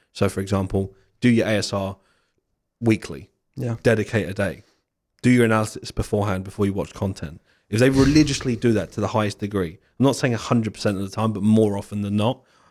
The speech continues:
Speaker 1: they tend to succeed over a period of time. And you'll find the ones that are not honest with themselves enough, there's missing gaps where, you know, sometimes they do, sometimes they don't. And that kind of mindset of sometimes they do, sometimes they don't,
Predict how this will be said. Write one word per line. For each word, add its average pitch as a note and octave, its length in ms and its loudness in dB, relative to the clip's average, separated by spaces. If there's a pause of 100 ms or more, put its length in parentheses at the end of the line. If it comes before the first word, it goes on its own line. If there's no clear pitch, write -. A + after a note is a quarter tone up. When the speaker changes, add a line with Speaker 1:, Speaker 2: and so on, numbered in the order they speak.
(100)
Speaker 1:
they G#2+ 100 0
tend C3+ 220 0
to B2 80 -2
succeed G#2+ 400 -2
over F#2 180 -6
a F2 40 -4
period F#2+ 240 -2
of F2+ 60 -12
time. F#2+ 360 -6 (420)
And G#2 120 2
you'll G#2+ 80 4
find B2 240 2
the A#2+ 40 2
ones A2+ 280 2
that - 140 -6
are G#2+ 40 -4
not A#2 240 2
honest A2+ 340 2
with F#2+ 100 -6
themselves F#2 460 -4
enough, G2 420 -2 (360)
there's G#2 160 0
missing A2+ 360 2
gaps - 440 -4
where, F#2 240 -2 (500)
you F#2 100 -12
know, F2+ 60 -10
sometimes B2+ 520 0
they G#2+ 40 -6
do, A2 80 2
sometimes G2+ 460 -2
they F#2 80 -4
don't. F2 240 -4 (240)
And G#2+ 120 4
that B2 120 2
kind A#2+ 160 0
of A2 60 0
mindset A2 360 -2
of F2 80 -10
sometimes G2+ 420 -4
they G2+ 80 -2
do, G2 140 -4
sometimes G2 460 -6
they G#2 80 -4
don't, G2 320 -6